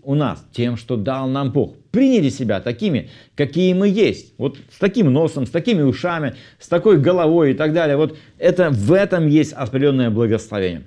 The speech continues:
И Бог говорит: «А я забочусь о тебе, чтобы ты ни в чём не нуждался». Маленький воробей, разве он хочет быть большим орлом? Да нет, у него своя жизнь. То же самое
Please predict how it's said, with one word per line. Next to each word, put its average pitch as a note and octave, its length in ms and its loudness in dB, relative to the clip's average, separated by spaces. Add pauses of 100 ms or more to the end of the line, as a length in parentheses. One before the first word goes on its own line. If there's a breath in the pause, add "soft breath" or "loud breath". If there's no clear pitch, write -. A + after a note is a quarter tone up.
(160)
И A#2 100 -4
Бог B2 240 2
говорит: B2 160 2
«А C3+ 80 -4
я C3+ 160 0
забочусь C#3+ 560 0
о D#3+ 80 -4
тебе, E3 460 -2 (420)
чтобы D#3+ 320 0
ты E3+ 480 0
ни G#3+ 220 2
в - 80 -6
чём A#2+ 480 0
не A2+ 160 0
нуждался». B2 500 -2 (120)
Маленький F3+ 440 0
воробей, F#3 380 4
разве D#3+ 260 2
он E3+ 120 -2 (180 loud breath)
хочет G3 320 2
быть C3+ 180 -4
большим C3+ 380 -2
орлом? G#2+ 320 -2
Да G#3 100 -4
нет, C4+ 320 -4
у G#3+ 40 -2
него A#3 200 -2
своя G3+ 400 -4
жизнь. D3 480 -2 (300)
То D3+ 100 -2
же D3+ 80 -2
самое F3+ 400 -4